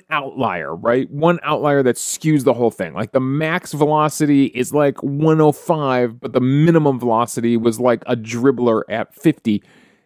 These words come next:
And you end up with an average of eighty point one. The max exit velocity was only ninety point two. That was the max. And the minimum was fifty-nine point two. So, yeah,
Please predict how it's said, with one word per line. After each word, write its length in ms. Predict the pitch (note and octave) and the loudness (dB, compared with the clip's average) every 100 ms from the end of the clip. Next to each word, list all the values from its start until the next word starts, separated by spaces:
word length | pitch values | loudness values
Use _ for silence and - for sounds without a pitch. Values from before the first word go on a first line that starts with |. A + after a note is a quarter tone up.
| _ | _
And 100 | C#3 | -2
you 100 | C#3 C#3 | -2 0
end 100 | C#3 | 0
up 80 | B2+ | 0
with 100 | A#2 | -2
an 120 | - | -4
average 380 | G#3 B3 B3+ E3 | 0 2 4 2
of 100 | C3+ | 2
eighty 200 | B2 A#2 | 0 -2
point 260 | G#2 G#2+ G#2 | -2 -4 -4
one. 300 | G2+ G#2 - _ _ | -4 -4 -6 _ _
The 80 | E3 | 0
max 400 | F3+ G3+ G#3+ G3+ | 0 -2 -2 -2
exit 220 | G3+ F#3 | -2 -2
velocity 360 | F3 F3 E3+ F3 | 0 -2 0 0
was 140 | D#3+ | 2
only 180 | F3+ F#3+ | 2 2
ninety 540 | F3 E3 F#3 F#3 G3 | 2 2 2 2 2
point 400 | D3 E3 E3 - | 0 -2 -2 -4
two. 240 | - G#3 - | -2 0 0
That 120 | D3 | 0
was 140 | G3+ | 2
the 80 | F3+ | 2
max. 800 | D3+ D#3 F#3 A#3+ F#3 - - - _ _ _ - | 0 -4 -4 -6 -8 -12 -14 -16 _ _ _ 0
And 100 | C#3+ | 2
the 60 | |
minimum 400 | E3 F#3+ F#3+ F3 | 4 4 4 4
was 120 | D#3+ C#3+ | 2 0
fifty-nine 600 | D#3 - C#3+ B2 A#2+ A2 | -2 -2 0 0 -2 -4
point 240 | G#2 G2+ | -6 -6
two. 120 | - | -8
So, 260 | - - D#3 | -4 0 2
yeah, 200 | D#3+ | 2